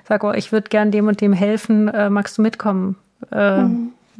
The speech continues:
Speaker 1: sei es beim Umzug helfen, sei es eben kein, wa-, im Garten was helfen.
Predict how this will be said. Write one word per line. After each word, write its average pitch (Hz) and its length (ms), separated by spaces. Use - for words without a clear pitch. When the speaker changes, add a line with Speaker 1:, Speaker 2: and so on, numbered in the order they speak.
Speaker 1:
sei 208 180
es 196 80
beim 208 180
Umzug 202 400
helfen, 208 220
sei 196 120
es 190 100
eben 190 280
kein, 190 320
wa-, 190 100
im 196 220
Garten 196 340
was 196 180
helfen. 196 240